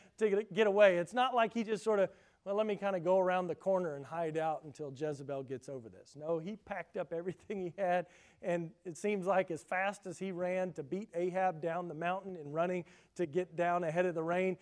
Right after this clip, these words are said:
is just as fast as he took off running from Jezebel when she threatened him. I have a, have a map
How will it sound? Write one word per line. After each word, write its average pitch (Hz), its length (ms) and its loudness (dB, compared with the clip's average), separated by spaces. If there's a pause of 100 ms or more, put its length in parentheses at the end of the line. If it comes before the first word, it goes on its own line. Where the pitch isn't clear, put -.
(140)
is 165 140 -2
just 180 340 0
as 165 120 -4
fast 190 520 0
as 160 120 -8
he 185 120 -4
took 175 260 -6
off 160 220 -2
running 160 380 -2 (260)
from 147 240 -6
Jezebel 123 480 -4
when 113 140 -16
she 113 160 -18
threatened 101 360 -20
him. 85 120 -20 (1000)
I 175 100 2
have 190 200 4
a, 156 200 -2
have 165 220 -2
a 151 60 -4
map 175 400 0